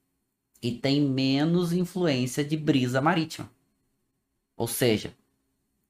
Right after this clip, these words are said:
é uma região onde a uva consegue ter um amadurecimento extra.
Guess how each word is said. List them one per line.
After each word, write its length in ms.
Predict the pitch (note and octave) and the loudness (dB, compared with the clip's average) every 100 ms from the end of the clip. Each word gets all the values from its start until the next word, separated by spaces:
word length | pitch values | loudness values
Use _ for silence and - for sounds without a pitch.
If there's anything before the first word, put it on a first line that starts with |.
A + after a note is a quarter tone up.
| _ - | _ 2
é 140 | G3+ | 4
uma 220 | E4+ F4 | 6 6
região 480 | D4+ C#4+ G3+ F3+ F3 | 6 6 4 2 2
onde 200 | F#3 F3+ | 0 0
a 100 | F#3 | 2
uva 920 | E3+ D#3+ E3+ F3 E3+ E3+ F3+ F#3 - _ _ _ _ _ _ _ _ | 4 4 4 2 0 2 4 4 0 _ _ _ _ _ _ _ _
consegue 600 | E3 E3+ E3+ - C3+ D3 | 2 2 2 2 2 2
ter 140 | - | -2
um 180 | D#3 D#3 | 2 4
amadurecimento 1900 | D3 E3 G#3 F#3+ F#3 F3+ E3 E3+ E3+ E3+ E3 E3+ D#3+ D3 D3+ D#3 - F3 E3+ - _ _ - | 6 6 6 4 4 0 0 2 2 2 -2 -2 0 2 0 -2 -4 -4 -2 -6 _ _ 2
extra. 840 | E3 F#3+ G3+ - - B2 G#2 - | 6 6 4 2 -2 0 0 -2